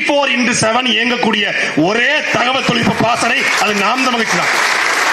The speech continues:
இன்னைக்கு ஏதோ பக்கா மாசு, பக்கா மாசு, பிளாஸ்ட், நாங்க தான் வந்து பெரிய ஆளு, எங்களுக்கு வந்து பெரிய கூட்டம் இருக்கு, ஒரு கோடியே முப்பது லட்சம் ஓட்டு இருக்கு, முப்பத்தி நாலு விழுக்காடு வாக்கு இருக்கு அப்படின்னு சொல்றாங்க இல்லையா?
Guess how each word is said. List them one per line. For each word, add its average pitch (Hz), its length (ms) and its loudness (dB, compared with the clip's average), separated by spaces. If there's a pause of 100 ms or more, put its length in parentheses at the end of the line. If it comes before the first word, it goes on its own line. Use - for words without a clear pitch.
(640)
இன்னைக்கு 220 240 0
ஏதோ 233 240 0
பக்கா 233 320 2
மாசு, 226 520 0 (800)
பக்கா 277 340 2
மாசு, 220 640 0 (200)
பிளாஸ்ட், - 640 0 (440)
நாங்க 240 280 0
தான் 254 160 2
வந்து 233 200 0
பெரிய 226 300 0
ஆளு, 214 580 0 (100)
எங்களுக்கு 240 380 0
வந்து 240 80 0
பெரிய 220 280 0
கூட்டம் 240 300 0
இருக்கு, 196 540 0
ஒரு 226 220 0
கோடியே 269 320 0
முப்பது 226 320 0
லட்சம் 208 360 0
ஓட்டு 262 240 0
இருக்கு, 202 500 0
முப்பத்தி 285 400 -2
நாலு 254 140 0
விழுக்காடு 220 440 -2
வாக்கு 214 340 -2
இருக்கு 220 220 0
அப்படின்னு 233 180 0
சொல்றாங்க 214 280 0
இல்லையா? 196 460 0